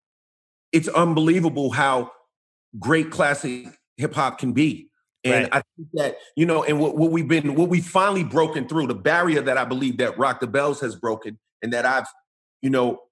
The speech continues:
Speaker 1: um, helped to overcome is this idea of relevance.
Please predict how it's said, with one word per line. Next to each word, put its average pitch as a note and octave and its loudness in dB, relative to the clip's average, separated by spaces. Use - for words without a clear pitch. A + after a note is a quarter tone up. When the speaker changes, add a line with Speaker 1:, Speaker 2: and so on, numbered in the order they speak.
Speaker 1:
um, A2+ -2
helped - 0
to C3 0
overcome D3+ 2
is C3+ -4
this D#3 -4
idea C#3+ 2
of A2+ -4
relevance. - -4